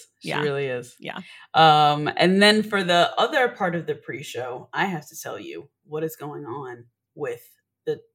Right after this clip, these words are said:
Speaker 1: TikTok drama, white
Speaker 2: Okay.
Speaker 1: people TikTok drama
Speaker 2: Okay.
Speaker 1: specifically.
Speaker 2: Okay.
Speaker 1: So two things. The first thing is the Try Guys.
Speaker 2: I don't know what this
Speaker 1: who
Speaker 2: is.
Speaker 1: I didn't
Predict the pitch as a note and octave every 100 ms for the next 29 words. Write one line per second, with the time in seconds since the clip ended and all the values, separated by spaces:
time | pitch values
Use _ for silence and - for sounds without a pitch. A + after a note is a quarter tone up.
0 | - E3+ D#3+ - D#3+ C#3+ - _ _ D3+
1 | C#3 C3+ - - - D3+ D#3 - G3 -
2 | - - B2+ - A#2 F#3 - - - B2
3 | - - - - - E3+ D#3 C#3+ - -
4 | - - G3+ F3+ F3 E3 E3 E3+ - D#4+
5 | E4+ C4 D3+ B2+ - F3 F3 A#3+ C#4+ -
6 | G#3 F#3 E3+ E3 D3+ D3+ - D#3 D3+ D3+
7 | B2 F2 F2 B2 - - - - G3+ A3
8 | B3 A#3 E3+ D3 C#3+ C#3 - _ _ _
9 | _ _ - E3+ G3 A#3 B3+ B3 D3+ -
10 | E3+ E3 E3+ -